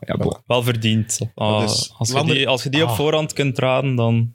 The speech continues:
Speaker 4: Ja.
Speaker 2: Dat verdient je het.
Speaker 1: Ik vind
Speaker 2: Lander,
Speaker 3: zeker.
Speaker 2: je mag even in onze D M's sliden op Instagram.
Speaker 1: Ja.
Speaker 2: Dan komt Jappe persoonlijk dat, eh, t-shirt bij jou thuis af, eh, af, eh,
Speaker 1: Ik heb dat al eens een keer gedaan, <laughs> maar, maar ja, die, eh, die persoon dat toen dat truitje van, van Quickstep had gewonnen, ja, die wonen eigenlijk, eh, ja, twee dorpen verder van mij.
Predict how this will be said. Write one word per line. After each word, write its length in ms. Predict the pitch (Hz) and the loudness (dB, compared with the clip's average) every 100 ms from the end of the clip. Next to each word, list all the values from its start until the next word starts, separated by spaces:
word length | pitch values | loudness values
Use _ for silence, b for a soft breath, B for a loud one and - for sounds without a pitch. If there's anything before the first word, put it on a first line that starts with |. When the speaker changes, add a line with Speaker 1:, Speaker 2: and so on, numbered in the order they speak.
| _ - | _ -2
Speaker 4:
Ja. 200 | 127 117 | 0 2
Speaker 2:
Dat 120 | 139 | 0
verdient 340 | 127 120 113 104 | 0 2 0 0
je 60 | |
het. 40 | 113 | -2
Speaker 1:
Ik 60 | |
vind 120 | 143 170 | 0 0
Speaker 2:
Lander, 140 | 101 | 0
Speaker 3:
zeker. 180 | 107 104 | -4 -2
Speaker 2:
je 80 | 156 | 0
mag 180 | 165 - | 0 -2
even 220 | 180 220 | -2 -2
in 100 | 160 | 0
onze 220 | 156 135 | 0 0
D 60 | 127 | 2
M's 240 | 139 180 | 2 2
sliden 320 | - 180 185 | 0 0 0
op 100 | - | 0
Instagram. 460 | 160 156 147 156 180 | 0 0 2 0 -2
Speaker 1:
Ja. 280 | - - - - | 0 0 -2 -2
Speaker 2:
Dan 140 | 135 | -2
komt 180 | 123 120 | 0 -2
Jappe 200 | 143 - | 0 0
persoonlijk 440 | - - 147 156 | 0 0 2 0
dat, 200 | 123 120 | 0 -2
eh, 80 | 127 | 0
t-shirt 320 | 120 131 143 | 0 0 0
bij 100 | 123 | 2
jou 120 | 117 107 | 2 2
thuis 180 | 113 | 0
af, 220 | 110 - - | 0 -2 -2
eh, 380 | - 117 107 | 0 0 2
af, 220 | - - - | 0 -2 0
eh, 280 | 107 104 104 | 2 2 2
Speaker 1:
Ik 220 | 117 165 113 | 0 0 0
heb 100 | 175 | 2
dat 120 | 208 | 2
al 80 | 208 | 2
eens 120 | 185 | 0
een 80 | 165 | 0
keer 160 | 156 | 2
gedaan, 500 | 131 123 139 196 233 - | 2 2 2 2 -2 -6
<laughs> 140 | 175 151 | -2 2
maar, 320 | 127 123 - - | 4 4 0 -4
maar 520 | 127 127 151 160 - | -2 0 2 0 0
ja, 280 | 131 123 - | 2 2 0
die, 280 | 123 123 - | -2 -2 0
eh, 120 | 120 | 0
die 200 | 117 117 | 2 0
persoon 460 | 110 - 131 139 135 | 0 0 2 2 0
dat 160 | 123 | -2
toen 100 | 120 | 0
dat 180 | 123 113 | 0 0
truitje 300 | - 123 - | 0 0 2
van, 200 | 123 117 - | 0 0 0
van 320 | 113 110 110 | 0 2 0
Quickstep 300 | 156 - 180 | 2 2 0
had 140 | 147 | 0
gewonnen, 240 | - 151 117 | 0 0 2
ja, 60 | |
die 120 | 113 | 2
wonen 220 | 110 120 113 | 2 2 2
eigenlijk, 320 | 113 110 107 | 2 0 0
eh, 300 | 107 101 101 | 0 2 0
ja, 220 | - 101 101 | 0 0 0
twee 200 | 123 117 | -2 0
dorpen 260 | 117 110 | 0 0
verder 280 | 101 123 123 | 0 0 0
van 120 | 110 | 0
mij. 280 | 107 117 143 | 2 0 -2